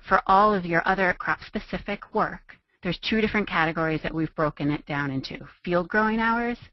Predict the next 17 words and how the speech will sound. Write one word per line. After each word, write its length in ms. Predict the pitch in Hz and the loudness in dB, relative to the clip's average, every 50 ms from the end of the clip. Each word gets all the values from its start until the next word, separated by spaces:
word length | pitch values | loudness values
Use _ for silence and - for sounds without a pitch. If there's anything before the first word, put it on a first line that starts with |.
| _ _ - | _ _ -4
and 100 | - 170 | -4 -2
harvest 380 | - 165 156 151 151 151 - - | -2 -2 -2 -2 -4 -6 -8 -6
and 100 | 147 143 | -6 -6
packing 400 | - - 156 160 - - - - | -6 -6 -8 -10 -10 -10 -10 -10
hours. 380 | - - - - - - - - - - - _ _ _ _ _ _ _ _ _ _ _ _ _ _ _ _ - - - | -8 -10 -10 -12 -12 -10 -10 -10 -10 -12 -14 _ _ _ _ _ _ _ _ _ _ _ _ _ _ _ _ -20 -14 -6
So 140 | - 180 170 | 0 4 6
whenever 320 | 165 160 170 180 185 220 | 6 8 8 6 6 4
you're 180 | 208 202 202 202 | 4 4 4 4
in 100 | 208 220 | 4 2
the 80 | 214 | 0
field, 400 | - - 170 165 156 156 160 - _ - | -2 -4 -4 -4 -2 -2 -4 -6 _ -8
this 140 | 156 151 - | -8 -8 -8
would 140 | - 165 156 - _ _ _ - | -8 -10 -10 -12 _ _ _ -18
be, 100 | - - - | -14 -6 -2
include 500 | 175 170 160 - - 165 156 156 156 - - - - - - - _ - | -2 -2 -2 -2 -4 -4 -4 -4 -4 -6 -10 -20 -20 -20 -20 -20 _ -10
planting, 640 | - - 190 180 185 190 - - 180 175 175 175 170 - - | -2 2 4 4 4 4 2 0 2 2 4 2 0 -2 -6
seeding, 500 | - 175 165 165 165 170 170 165 160 160 | -6 -4 -2 0 2 4 4 6 6 4